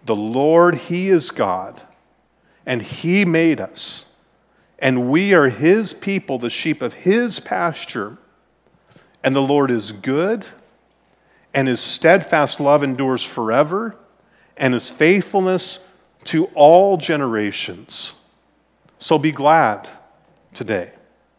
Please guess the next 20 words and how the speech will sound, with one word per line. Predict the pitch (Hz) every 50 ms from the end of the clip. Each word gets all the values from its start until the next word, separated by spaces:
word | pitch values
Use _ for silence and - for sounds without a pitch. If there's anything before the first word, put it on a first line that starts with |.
| _ _ _ _ _ _ _ _ _ - -
and | 131 127
may | 135 139
our | 135 127 127
joy | 123 113 113 113 143 156 170 170 170 170 165 165 156
be | 131 139 151 143 143 139 135 135 127 123 - - _ _ _ _ _ _
renewed | - 123 120 120 120 117 123 131 143 143 131 113 98 98 101 104 - - - _ _ _ _ _ _ _ _ _ - _ _ _ _ _ _
as | 127 120 -
we | 120 113
sing | - - - 135 120 110
praises | - - 135 139 147 147 131 127 131 - -
to | - -
Him | - 120 110 107 107
and | 107 107 101
give | 120 131 143 147 143 127 -
Him | - 135 123
thanks | 117 - 117 110 110 107 104 - -
and | 110 101
serve | - - - - 156 156 147 147 139 -
Him | - 131 120 117 110 110 107 - _ _ _ _ _ _ _ _
together | - 120 104 110 117 117 113 117 107 98 95 92 92